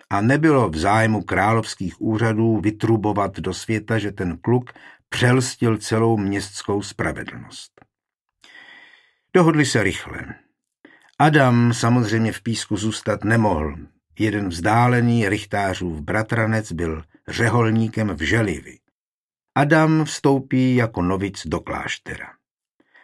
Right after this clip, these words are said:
Rychtář sprovodí ten ožehavý případ v tichosti ze světa, ovšem Olbram nevyžene jeho dceru. To Prokop po kratším váhání slíbil.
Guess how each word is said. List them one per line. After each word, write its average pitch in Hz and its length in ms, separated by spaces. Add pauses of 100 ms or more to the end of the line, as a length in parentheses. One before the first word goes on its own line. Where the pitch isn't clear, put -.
(100)
Rychtář 143 720
sprovodí 120 680
ten 104 300
ožehavý 107 600
případ 92 540
v - 120
tichosti - 520
ze 113 140
světa, 127 560 (680)
ovšem 101 600
Olbram 139 600
nevyžene 123 720
jeho 110 260
dceru. - 400 (1080)
To 185 140
Prokop 147 580 (180)
po 110 140
kratším 120 480
váhání 107 760
slíbil. - 640